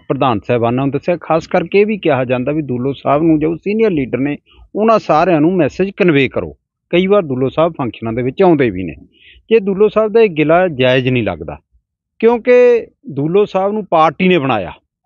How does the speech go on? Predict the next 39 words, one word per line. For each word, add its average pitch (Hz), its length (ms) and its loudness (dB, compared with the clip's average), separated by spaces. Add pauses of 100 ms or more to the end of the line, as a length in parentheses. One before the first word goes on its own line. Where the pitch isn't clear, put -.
(380)
ਲੋਕ 131 220 -2
ਸਭਾ 170 280 2
'ਚ, 180 120 -2
ਰਾਜ 139 340 2 (160)
ਸਭਾ 185 240 2
'ਚ, 175 260 0 (500)
ਤੇ 247 140 2
ਉਲਟਾ 214 420 2
ਦੁੱਲੋ 196 320 2
ਸਾਹਿਬ 240 220 0
ਨੇ 247 140 0
ਕੀ 214 220 -6
ਕੀਤਾ, 202 280 -4
ਮੇਰੇ 226 220 0
ਬੜੀ 196 340 -2 (320)
ਭਲੀ 175 200 2
ਭਾਂਤ 175 360 0
ਯਾਦ 131 260 4
ਆ, 156 260 2 (440)
ਦੋ 143 120 0 (100)
ਹਜ਼ਾਰ 214 220 2
ਨੌ 147 380 2
'ਚ 170 120 -12
ਜਦੋਂ 202 240 2
ਸੁਖਦੇਵ 147 440 -2
ਸਿੰਘ 196 180 -6
ਲਿਬੜਾ 147 320 2
ਨੂੰ 160 140 2
ਟਿਕਟ 147 260 -2
ਮਿਲੀ 135 240 0
ਸੀ, 151 120 -8
ਉਹ 156 80 -2
ਦੁੱਲੋ 147 300 -6
ਸਾਹਿਬ 160 200 -6
ਨੇ 180 100 -2
ਡਟ 123 320 -2
ਕੇ 156 60 -2
ਵਿਰੋਧ 131 340 -4
ਕੀਤਾ। - 240 -14